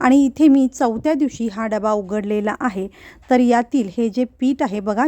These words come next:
छान असं मऊसूत झालेलं आहे. तर हे पीठ अगदी परफेक्ट असं मुरलेलं आहे आणि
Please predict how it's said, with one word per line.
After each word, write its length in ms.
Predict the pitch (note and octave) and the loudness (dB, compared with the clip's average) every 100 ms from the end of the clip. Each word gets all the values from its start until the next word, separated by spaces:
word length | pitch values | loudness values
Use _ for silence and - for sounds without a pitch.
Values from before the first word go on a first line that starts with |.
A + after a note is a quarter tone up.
| D4+ | -2
छान 260 | - A3+ | -2 0
असं 260 | A#3 - C#4 | 0 0 2
मऊसूत 520 | A#3+ G3 G3 - C#4 | 2 0 -6 -4 -2
झालेलं 400 | C4+ C4 A3+ A3+ | 0 0 0 0
आहे. 140 | G3 G#3 - - | -2 -6 -2 2
तर 80 | C4+ | 4
हे 140 | C#4+ | 4
पीठ 320 | D#4+ D4+ D4 - | 2 2 2 2
अगदी 300 | B3+ A3+ D4+ - | -2 2 0 2
परफेक्ट 560 | C4 A3+ - D4+ D4+ | 0 0 -2 -4 -2
असं 220 | D4 C4+ D#4 | -4 0 4
मुरलेलं 580 | C4+ B3 A3+ A#3+ A#3 A#3 | 4 2 2 0 0 -2
आहे 260 | C4 F#3+ G3+ | -6 -6 -8
आणि 260 | G#3 A3 | -8 -8